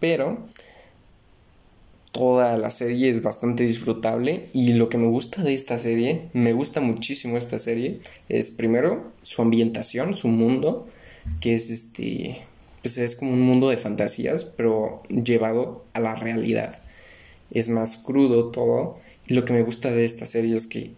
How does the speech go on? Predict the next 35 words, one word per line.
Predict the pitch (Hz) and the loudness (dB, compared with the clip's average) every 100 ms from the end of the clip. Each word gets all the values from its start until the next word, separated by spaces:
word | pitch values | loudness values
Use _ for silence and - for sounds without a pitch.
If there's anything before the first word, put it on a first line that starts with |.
| - | -8
cualquier | 113 113 - 127 - | -4 -4 0 -2 -2
personaje | 123 113 113 110 110 135 139 | -4 -2 0 0 -2 -6 -4
se | - | -6
puede | - 123 | -2 0
morir | 120 110 113 117 - | 0 0 2 0 0
en | 123 | 0
cualquier | 117 110 - 117 | 0 0 0 0
momento. | 110 113 110 113 - - - - - | 0 0 -2 -2 -8 -14 -20 -20 -4
No | 123 | 0
es | 123 | 0
como | 127 131 113 110 117 120 - - - - _ _ - - | 0 0 0 0 -6 -10 -18 -20 -20 -20 _ _ -20 -12
que | - 113 107 101 - | -2 -2 0 -4 -4
el | 120 117 | 0 0
protagonista, | 113 113 120 113 110 117 117 - 117 | 2 0 0 0 2 2 0 -4 -2
o | |
sea, | 117 117 | 0 0
en | 113 | 2
cualquier | 113 113 117 | 0 2 0
serie | 117 117 120 123 | 0 0 0 0
que | |
el | 113 | -2
protagonista | 117 110 107 110 113 110 - | -2 -4 -2 -2 -2 -2 -4
sabes | - 139 135 | -4 -4 -4
que | - 117 | -2 -2
no | 113 113 113 | 2 2 2
se | 113 113 | 0 0
va | |
a | 110 | 0
morir, | 110 107 117 147 - | 0 2 2 0 0
o | |
al | 110 | 2
menos | 113 117 113 | 2 2 0
hasta | 113 - | -4 -6
el | |
final, | 110 107 113 180 349 | -6 -2 -2 -2 -8